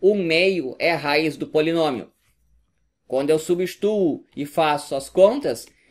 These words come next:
vejo que deu diferente de zero. Com um pouco de paciência, nós fazemos todas as possibilidades e percebemos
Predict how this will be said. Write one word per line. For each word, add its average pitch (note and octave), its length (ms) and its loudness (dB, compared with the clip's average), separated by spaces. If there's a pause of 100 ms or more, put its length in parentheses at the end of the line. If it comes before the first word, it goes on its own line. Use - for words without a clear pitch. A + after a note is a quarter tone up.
(100)
vejo F#3 440 2
que F#3+ 120 -2
deu F#3+ 360 4
diferente E3+ 600 -2
de G3 160 -6
zero. E3 320 2 (1300)
Com E4 180 0 (160)
um F#4+ 40 -6
pouco G3+ 520 4
de C3 160 -6
paciência, D3 920 -2 (840)
nós E3 640 0
fazemos G3 1080 -2 (580)
todas A#3+ 460 4
as F3+ 240 0
possibilidades F3 1120 -4 (840)
e G#3+ 340 0
percebemos D3+ 1160 0